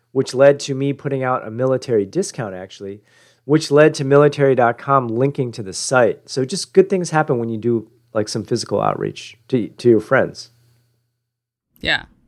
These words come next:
Speaker 2: And I think that's the biggest takeaway in all of this, is that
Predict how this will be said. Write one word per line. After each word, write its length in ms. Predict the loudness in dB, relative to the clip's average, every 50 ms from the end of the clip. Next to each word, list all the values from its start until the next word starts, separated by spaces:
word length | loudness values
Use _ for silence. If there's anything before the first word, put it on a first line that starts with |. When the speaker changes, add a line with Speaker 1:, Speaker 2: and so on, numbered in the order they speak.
| _ -6
Speaker 2:
And 100 | -2 -2
I 80 | -2
think 200 | -2 -2 -8 -6
that's 260 | -4 -4 -6 -6 -8 -16
the 120 | -16 -14
biggest 380 | -12 -10 -10 -10 -10 -12 -12 -10
takeaway 440 | -8 -8 -8 -8 -10 -12 -10 -10
in 100 | -10 -10
all 240 | -10 -12 -12 -12 -14
of 120 | -18 -18 -16
this, 440 | -14 -14 -12 -12 -14 -16 -16 -18 _ _ _ _ _ _ _ _
is 180 | -12 -12 -12 -8
that 460 | -4 -2 0 0 0 -2 -4 _ -20